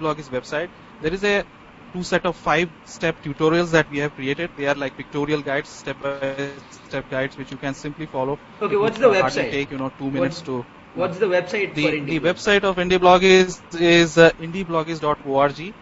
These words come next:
Speaker 2: Okay, all right.
Speaker 1: That's I N D I blogies dot org.
Speaker 2: Uh-huh.
Speaker 1: And, uh, as soon as you visit the home page, you will see the links to nomination, and you can just click on them and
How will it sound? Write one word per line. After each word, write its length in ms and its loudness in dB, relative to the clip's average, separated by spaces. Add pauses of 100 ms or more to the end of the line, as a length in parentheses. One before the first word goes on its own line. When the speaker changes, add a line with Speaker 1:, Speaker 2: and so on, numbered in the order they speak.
(180)
Speaker 2:
Okay, 320 -6 (340)
all 100 -10
right. 220 -6 (560)
Speaker 1:
That's 380 -6
I 140 0
N 220 2
D 180 2
I 220 6
blogies 520 -4
dot 260 -4
org. 280 0 (300)
Speaker 2:
Uh-huh. 240 -8 (160)
Speaker 1:
And, 480 -4
uh, 320 2
as 140 -8
soon 160 -4
as 160 0
you 100 -2
visit 300 -2
the 100 0
home 220 -4 (100)
page, 540 -4
you 80 -8
will 280 -6 (140)
see 240 -12
the 120 -8
links 320 -4
to 120 -6
nomination, 560 -4
and 100 -8
you 60 -10
can 140 -12
just 240 -10
click 220 -10
on 140 -4
them 200 0
and 180 -2